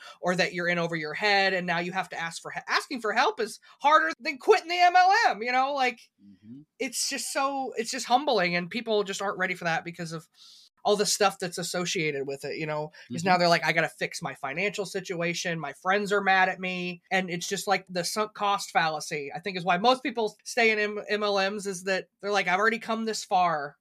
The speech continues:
Speaker 1: This has to be for something." Because it does suck, because a lot of times, yeah, it was for nothing. You just got ripped off, and that's very unfair, and we're gonna fucking fight like hell t-, against this machine.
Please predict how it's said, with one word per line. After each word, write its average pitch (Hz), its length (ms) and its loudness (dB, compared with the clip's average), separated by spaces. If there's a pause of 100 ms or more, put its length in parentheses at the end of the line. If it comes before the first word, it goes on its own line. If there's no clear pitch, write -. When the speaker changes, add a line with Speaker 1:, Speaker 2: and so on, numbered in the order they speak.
Speaker 1:
This 220 260 -2
has 233 240 0
to 214 80 -4
be 208 160 -2
for - 160 -8
something." 170 600 -8 (380)
Because 226 260 0
it 214 120 -2
does 254 280 4
suck, 185 260 0
because 208 200 -4
a 214 60 0
lot 214 120 2
of 214 60 -10
times, 220 220 -2
yeah, 214 160 2
it 208 160 0
was 214 200 -2
for 190 140 -6
nothing. 147 360 -6
You 180 100 -8
just 185 180 -10
got 180 180 0
ripped 175 240 -6
off, 147 300 -2 (200)
and 175 100 -4
that's 175 180 -2
very 185 360 0
unfair, 185 420 0
and 170 160 -4
we're 180 180 -4
gonna 190 120 0
fucking 175 340 -6
fight 165 280 -2
like 170 160 -6
hell 165 380 -2
t-, - 80 -8
against 185 400 2
this 180 180 -2
machine. 175 720 0